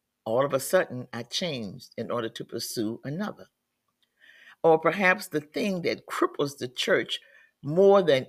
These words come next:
anything else today is hidden sin. Hidden sin keeps us from the purity that is necessary for us to have boldness and great faith. Hidden sin staggers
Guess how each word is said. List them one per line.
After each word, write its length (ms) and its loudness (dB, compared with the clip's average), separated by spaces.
anything 600 2
else 220 -2
today 500 -4
is 240 -6
hidden 420 -4
sin. 540 -14
Hidden 380 2
sin 680 -8
keeps 480 -4
us 320 -4
from 480 -12
the 280 -4
purity 720 -4
that 360 0
is 200 -6
necessary 840 -2
for 220 -14
us 220 0
to 160 -12
have 320 -4
boldness 800 0
and 280 -4
great 480 -4
faith. 300 -8
Hidden 380 2
sin 540 -6
staggers 920 -8